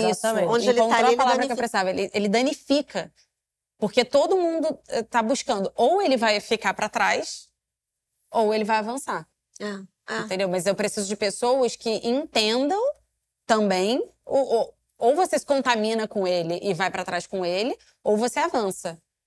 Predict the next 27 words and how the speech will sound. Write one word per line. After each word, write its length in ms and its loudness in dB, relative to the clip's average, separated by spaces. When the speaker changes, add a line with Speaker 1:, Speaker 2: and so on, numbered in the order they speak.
Speaker 2:
Então, 280 0
esse 180 0
é 40 2
o 40 2
grande 300 0
risco, 440 -4
que 140 -4
assim 320 -2
como 260 0
ele 140 0
pode 320 -2
ir 40 -2
pra 160 -4
trás, 280 -2
ele 120 0
pode 240 -4
puxar 500 -6
outros 420 0
pra 160 -4
trás 240 -4
que 100 -6
já 160 0
têm 260 -2
essa 140 -6
tendência 720 -4
à 120 -8
preguiça. 540 -8